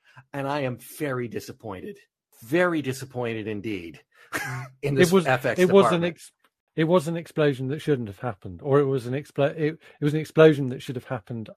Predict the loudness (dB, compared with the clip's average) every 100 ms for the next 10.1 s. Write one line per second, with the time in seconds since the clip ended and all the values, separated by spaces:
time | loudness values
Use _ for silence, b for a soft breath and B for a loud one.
0 | -8 -2 -2 -4 -6 -4 -4 -8 -8 -8
1 | -6 -6 -6 -8 -12 _ _ -6 -6 -4
2 | -6 -8 -14 -10 -8 -8 -10 -10 -10 -10
3 | -10 -10 -14 b b b b 0 4 4
4 | 2 -2 -16 _ _ _ _ -4 -2 4
5 | 4 4 0 -8 -6 -6 -6 0 2 2
6 | -2 -10 _ _ _ _ -4 -4 -6 -14
7 | -12 -4 -4 -4 -8 -10 -12 -12 -18 -18
8 | -18 -20 _ b b b 6 6 2 6
9 | 8 8 6 2 2 2 2 -2 -2 -8
10 | -16